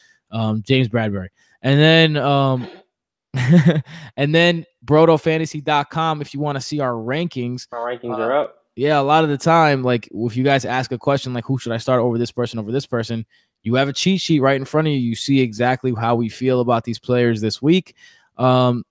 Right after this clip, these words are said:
Speaker 1: so go check it out. brodo fantasy dot com, uh, is the place to check that out. And until next week,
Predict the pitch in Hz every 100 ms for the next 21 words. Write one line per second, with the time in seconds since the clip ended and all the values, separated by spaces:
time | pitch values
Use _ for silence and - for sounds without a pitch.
0 | _ - 135 127 117 127 131 139 127 131
1 | 139 135 - 123 127 123 123 123 117 117
2 | 113 113 - 143 139 135 127 _ _ _
3 | 107 117 - 123 117 113 120 120 110 -
4 | 117 117 113 127 143 139 - 123 120 120
5 | 113 120 123 - 160 185 196 180 165 170
6 | - 127 165 123 - -